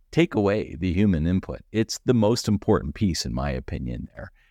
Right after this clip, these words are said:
If you're overwhelmed and caught in the day-to-day and it's hard to think ahead, and if that's where you're at, let me help you move from being an operator to an owner.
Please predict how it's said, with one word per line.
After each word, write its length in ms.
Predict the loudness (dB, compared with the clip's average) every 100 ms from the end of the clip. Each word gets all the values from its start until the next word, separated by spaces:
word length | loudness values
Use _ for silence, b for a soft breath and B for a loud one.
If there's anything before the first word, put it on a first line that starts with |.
| _
If 180 | -2 2
you're 160 | 2 2
overwhelmed 540 | 2 2 4 4 4
and 120 | 0
caught 300 | -2 -2 -2
in 60 | -4
the 80 | -4
day-to-day 680 | -4 -4 -4 -2 0 0
and 80 | 0
it's 140 | -4 -6
hard 340 | 0 2 2
to 60 | 0
think 240 | -2 -2
ahead, 420 | -2 -2 -2 -4 -10 _ _ _ _
and 80 | -2
if 100 | 2
that's 220 | 0 0
where 120 | -2
you're 180 | 2 2
at, 200 | 2 0 -4
let 160 | -4
me 80 | -2
help 260 | -2 -2 -2
you 120 | 0
move 340 | 2 0 -2
from 220 | -4 -4
being 260 | -2 0 0
an 80 | -2
operator 520 | -6 -4 -2 -2 -2
to 160 | -4 -6
an 100 | -6
owner. 420 | -8 -12 -14 -16